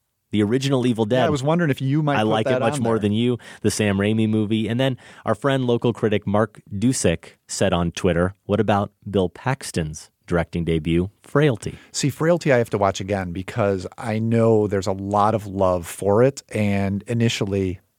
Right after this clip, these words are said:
Speaker 2: I wasn't that big on it.
Speaker 1: So I liked it when it came out. I remember writing a review of it, didn't rave about it, but I liked the movie. It is one of those films that I think is really rewatchable, and I know that because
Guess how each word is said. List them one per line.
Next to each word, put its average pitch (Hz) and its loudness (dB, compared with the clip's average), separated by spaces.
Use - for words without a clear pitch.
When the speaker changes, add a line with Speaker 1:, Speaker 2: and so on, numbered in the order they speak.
Speaker 2:
I - -2
wasn't 165 2
that 208 0
big 220 -4
on 104 0
it. 85 -6
Speaker 1:
So 131 -2
I 139 0
liked 151 0
it 101 2
when 95 0
it 98 -2
came 87 0
out. 87 2
I 92 -2
remember 95 2
writing 95 0
a 95 2
review 92 2
of 85 -2
it, 92 -2
didn't 107 -2
rave 107 0
about 85 0
it, 95 -2
but 107 2
I 92 2
liked 95 0
the 98 0
movie. 98 0
It 110 0
is 107 0
one 113 0
of 107 2
those 107 0
films 92 -2
that 90 0
I 101 -4
think 92 -2
is 82 -2
really 85 2
rewatchable, 80 0
and 82 -4
I 85 -4
know 117 0
that 85 -2
because 87 0